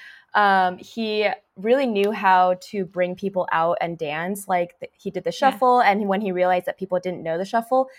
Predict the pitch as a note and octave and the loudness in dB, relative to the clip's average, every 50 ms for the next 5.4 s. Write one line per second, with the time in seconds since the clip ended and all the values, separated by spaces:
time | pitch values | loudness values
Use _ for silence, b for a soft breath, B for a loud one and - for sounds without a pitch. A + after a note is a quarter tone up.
0 | b b b - - A3+ G#3+ G3 G#3 G#3 G3+ - - E3 F3+ F#3 - F#3 F3 E3 | b b b -4 0 0 2 4 4 4 4 4 4 4 4 4 4 0 -2 -4
1 | - - - G3 - - - F3 E3+ F#3 F3 E3 E3 - - E3 E3+ - E3+ D#3+ | -10 -14 -12 -12 -10 -8 -8 -8 -6 -6 -6 -6 -6 -8 -10 -10 -10 -10 -10 -10
2 | D#3+ - b b b b b b b - - F3 E3+ D#3+ - - E4 - C4+ - | -10 -12 b b b b b b b 4 6 6 6 6 4 2 0 -2 -4 -2
3 | C#5 D#5+ A#3 B3 B3 D4 E4+ D#4+ - - - - B3+ C4+ D#4+ E4+ F#4+ F#4 F#4 - | 4 6 6 8 10 10 10 10 8 4 2 6 6 6 6 6 2 2 0 0
4 | G3 F#3 B3+ A3 A3 - D4+ D4+ - B3+ G#3 F#3 - A3+ A#3 A#3 A3+ A3+ G3+ G3 | 4 4 4 6 8 8 8 8 8 6 4 4 0 0 0 4 6 6 4 4
5 | G3 - G3+ F#3 F3+ F3 E3 E3 | 2 2 4 6 6 6 4 2